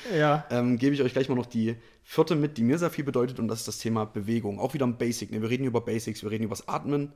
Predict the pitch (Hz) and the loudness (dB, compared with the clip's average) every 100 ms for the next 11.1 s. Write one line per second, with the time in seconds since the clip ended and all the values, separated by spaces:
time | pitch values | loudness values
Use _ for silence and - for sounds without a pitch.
0 | _ - - - 127 135 - 127 123 117 | _ -20 -16 -4 0 0 2 -2 0 -4
1 | 117 _ _ _ 101 104 - 160 175 156 | -4 _ _ _ -8 -8 -2 0 2 2
2 | 156 - 127 123 117 110 113 120 107 104 | -2 0 -2 2 0 0 0 0 0 0
3 | 143 143 143 135 120 117 104 120 131 135 | 4 6 6 4 2 -2 -2 -2 2 2
4 | 127 117 123 117 95 87 131 131 - - | 2 0 -4 -4 -6 -6 -6 -8 -8 -6
5 | 117 123 117 151 180 117 113 117 135 143 | -4 -2 2 2 2 -2 0 2 2 0
6 | 131 123 117 - - 123 120 113 - - | 0 -2 -2 -6 -8 -2 0 0 -4 -8
7 | - 135 120 113 - 123 - - 139 117 | -6 0 0 -2 -4 -6 -6 -6 -4 -2
8 | 107 165 - 120 165 - - 113 151 - | -4 -6 -8 -8 -8 -8 -8 -6 -6 -10
9 | - - - - 127 147 147 - - 117 | -20 -18 -20 -8 -2 -2 -2 -18 -4 0
10 | 123 - 113 113 135 131 110 104 101 101 | 0 0 -2 -2 -4 -4 -4 -4 -6 -6